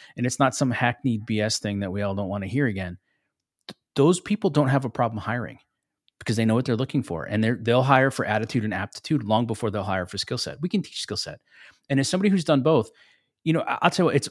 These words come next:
I, I can teach technical skills to anybody all day long, ten, hundred times easier than I can teach non-technical skills. And please don't call them soft skills because they're a lot harder to attain. I, and I can do both, but I'll tell you, if I had to choose, give me the right attitude, aptitude, right set of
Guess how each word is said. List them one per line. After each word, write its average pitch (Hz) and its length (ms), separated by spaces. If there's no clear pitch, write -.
I, 131 180
I 165 120
can 190 140
teach - 220
technical 160 340
skills 151 300
to - 100
anybody 123 460
all 123 160
day 131 120
long, 117 380
ten, 139 240
hundred 151 280
times 147 240
easier 107 460
than 120 120
I 113 80
can 123 140
teach - 260
non-technical 127 540
skills. 92 180
And 110 80
please 165 200
don't - 160
call 127 120
them 101 120
soft 120 240
skills - 360
because 101 360
they're 113 360
a 107 120
lot 117 280
harder 151 300
to 117 140
attain. 160 340
I, 123 80
and 151 140
I 147 60
can 160 140
do 220 120
both, 180 340
but 143 120
I'll 139 40
tell 160 160
you, 135 60
if 120 100
I 113 60
had 135 100
to 131 80
choose, 151 400
give - 160
me 156 60
the 160 100
right 147 140
attitude, 120 420
aptitude, 117 580
right 110 200
set 123 240
of 98 280